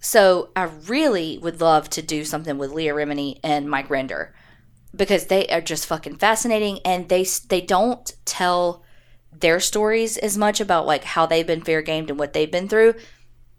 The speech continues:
And so I wanna give them a chance to actually tell it. They don't want to take away from the people that they're helping and the stories that they're telling.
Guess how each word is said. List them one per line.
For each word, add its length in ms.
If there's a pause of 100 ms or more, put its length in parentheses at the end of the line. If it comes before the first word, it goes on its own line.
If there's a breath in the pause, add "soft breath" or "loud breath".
(220)
And 100
so 120
I 20
wanna 220
give 180
them 140
a 40
chance 300
to 100
actually 360
tell 280
it. 200
They 140
don't 160
want 140
to 100
take 260
away 260
from 240
the 100
people 320
that 140
they're 120
helping 500
and 100
the 60
stories 400
that 240
they're 180
telling. 600